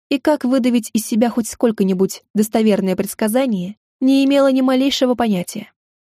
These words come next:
Вспомнив знаменитые слова Скарлетт О'Хары, я решила подумать об этом позже. Буду решать проблемы по мере их поступления. Итак, первая из них одеться во все эти кринолины так, словно я ношу их с детства.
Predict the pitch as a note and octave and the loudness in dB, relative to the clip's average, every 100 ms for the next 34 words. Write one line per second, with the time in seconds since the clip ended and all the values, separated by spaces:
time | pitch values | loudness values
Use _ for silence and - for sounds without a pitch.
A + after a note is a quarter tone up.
0 | _ _ _ - - F4 D#4 C4 B3 C4 | _ _ _ -10 0 2 2 2 2 2
1 | C4 C4 A3+ A#3 A#3 A3+ A3+ A3 - A3 | 2 0 0 -2 0 0 -2 -2 -4 0
2 | G#3+ G#3+ A3 - C#4+ B3+ G3+ - _ _ | 0 0 -4 -2 -2 -2 -4 -10 _ _
3 | _ C#4+ C#4+ C4+ - A#3 A#3 A#3 D4 C4+ | _ 2 2 2 2 0 0 0 0 -2
4 | - G#3 G#3+ A3 G#3+ F#3 F3+ F#3+ G3+ _ | -2 -2 0 -2 0 -2 -2 -8 -12 _
5 | _ _ _ _ _ C4 D#4+ C#4 A#3+ B3+ | _ _ _ _ _ 0 2 2 2 -2
6 | - G#3 F#3+ B3+ C4+ C4 - _ - G3+ | -2 -4 0 0 0 -4 -10 _ -2 2
7 | C#4+ D4+ - - A3+ A3 A3 F#3 E3+ E3 | 2 0 -2 -4 -6 -4 -4 -4 -6 -10
8 | G#3+ _ _ _ _ _ _ A3 - G3+ | -16 _ _ _ _ _ _ -6 -6 -6
9 | - _ _ A#3+ A3 G3 F#3+ - F3 A3+ | -12 _ _ -2 0 0 -2 -2 -2 -2
10 | D#4 - _ _ - A#3 D4+ F4 C4+ B3 | -2 -8 _ _ -4 0 0 0 0 0
11 | - C4 A#3+ A3+ A3 A3 G#3+ A3 G#3+ G3+ | 0 -2 0 -2 -2 0 2 2 2 0
12 | F#3+ C#4+ - _ _ _ - C4 B3 A#3+ | -2 -6 -6 _ _ _ 0 0 2 0
13 | A#3 A#3 - C#4+ C4 A3+ F3 E3+ - F3 | 0 -2 -2 -2 0 0 0 -4 -4 -10
14 | E3+ | -12